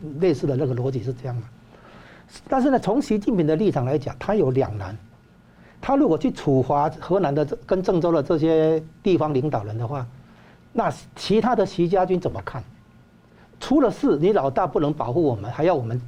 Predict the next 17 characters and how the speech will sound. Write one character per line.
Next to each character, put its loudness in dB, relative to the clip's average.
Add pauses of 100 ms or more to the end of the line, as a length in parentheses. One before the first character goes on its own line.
(160)
替 0
你 -2
背。 0 (720)
习 0
家 2
军 2
内 4
部， 0
叫 -2
其 0
他 2 (720)
地 2
方 0
的 0
领 0
导 -2
人、 -8